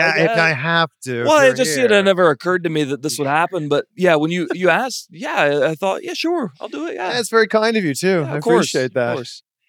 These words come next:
Speaker 1: But, like, when you were growing up, was, was wrestler the job you always wanted?
Speaker 2: Yeah, yeah. Well, I mean, I went through some other things. Um,
Speaker 1: You were telling me
Speaker 2: in
Speaker 1: how to set up the video camera, which was
Speaker 2: So, I,
Speaker 1: nice.
Speaker 2: yeah,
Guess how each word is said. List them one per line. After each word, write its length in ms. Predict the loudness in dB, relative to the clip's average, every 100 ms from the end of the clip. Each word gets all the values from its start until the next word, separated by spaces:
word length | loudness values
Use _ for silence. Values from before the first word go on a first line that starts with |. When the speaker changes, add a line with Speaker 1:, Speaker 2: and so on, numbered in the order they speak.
| _ _
Speaker 1:
But, 100 | 2
like, 160 | 2 4
when 140 | 2
you 80 | 2
were 80 | 2
growing 260 | 2 0 0
up, 200 | -2 -2
was, 320 | -4 -4 -12 -8
was 240 | -6 -4
wrestler 320 | -4 -4 -4
the 120 | -6 -8
job 280 | -12 -12
you 100 | -12
always 220 | -14 -14 -16
wanted? 360 | -20 -16 -18 -18
Speaker 2:
Yeah, 340 | -14 -12 -10 -14 _ _
yeah. 340 | -4 -2 -2 -4 _ 0
Well, 220 | 4 4
I 120 | 4
mean, 140 | 2 0
I 60 |
went 200 | 2 0
through 100 | -4 -8
some 140 | -2
other 240 | -2 -2
things. 500 | -6 -8 -8 -10 -14 -8
Um, 460 | -4 -2 -4 -6 -16 _ _ _ _ _ -2
Speaker 1:
You 120 | 2
were 60 | 4
telling 240 | 4 2
me 80 | 2
Speaker 2:
in 40 |
Speaker 1:
how 60 | 2
to 80 | 2
set 160 | 2
up 140 | 0 -2
the 80 |
video 340 | -4 0 2 0
camera, 420 | -2 -6 -2 -4
which 280 | -4 -12 -14
was 180 | -14 -12
Speaker 2:
So, 380 | -10 -4 0 2
I, 100 | 2
Speaker 1:
nice. 180 | 2 -2
Speaker 2:
yeah, 160 | -4